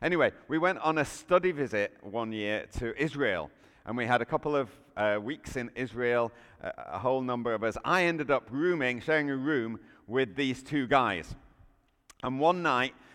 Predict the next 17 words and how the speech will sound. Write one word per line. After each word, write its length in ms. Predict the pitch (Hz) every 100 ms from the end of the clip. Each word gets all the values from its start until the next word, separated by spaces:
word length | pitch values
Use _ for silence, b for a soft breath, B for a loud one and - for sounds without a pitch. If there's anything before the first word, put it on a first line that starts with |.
| B
we 120 | 117 127
were 100 | 123
talking 480 | 170 180 - 131 -
about, 500 | 104 139 120 110 98
we 60 | 110
were 140 | 113
lying 340 | 113 131 131
in 80 | 135
bed, 360 | 120 113 113 - B B
and 80 | 107
we 80 | 120
were 80 | 117
talking 500 | 170 165 170 156 -
about, 460 | 107 123 113 113 -
uh, 220 | 107 113 110 - -
a 60 |
passage 500 | - 156 143 135 104